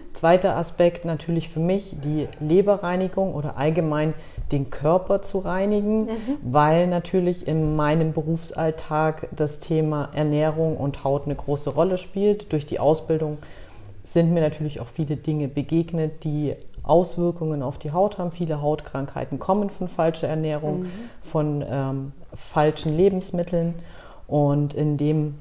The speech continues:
Speaker 1: Zuge habe ich mir einfach gedacht, vielleicht kann ich noch mal was lernen.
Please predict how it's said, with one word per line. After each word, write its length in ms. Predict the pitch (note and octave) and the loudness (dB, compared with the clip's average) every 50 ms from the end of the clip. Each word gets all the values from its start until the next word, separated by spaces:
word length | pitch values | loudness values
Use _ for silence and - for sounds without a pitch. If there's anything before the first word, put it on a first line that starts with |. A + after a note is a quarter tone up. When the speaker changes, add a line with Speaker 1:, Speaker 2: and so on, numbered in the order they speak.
| - - - - - - - - - - - - - - E3+ | -16 -20 -20 -20 -20 -20 -18 -18 -18 -18 -18 -18 -12 -12 -10
Speaker 1:
Zuge 300 | D#3+ - E3+ E3+ D#3+ E3+ | 0 2 4 4 6 6
habe 140 | D#3 D3 D3+ | 4 4 2
ich 80 | C#3+ D3+ | 2 2
mir 100 | D3+ D3 | 0 0
einfach 200 | - C3 - D3+ | -2 -2 -4 -2
gedacht, 300 | - D#3+ D3 D3 C#3+ C#3+ | -2 0 0 0 -2 -4
vielleicht 260 | - - C#3+ C#3 C#3 - | -6 -6 -6 -6 -6 -4
kann 180 | - E3 E3+ | -2 0 0
ich 120 | G3 F#3 E3+ | 0 0 0
noch 140 | F3+ D#3+ D3 | -2 0 0
mal 220 | E3 D#3 D#3 D3+ | 2 2 2 0
was 180 | C#3+ C#3 - - | 0 -4 -2 -2
lernen. 520 | D#3+ F3 F#3+ G#3 G#3+ G#3+ G#3+ G#3 G#3+ G#3+ | 0 2 2 2 4 4 4 2 2 0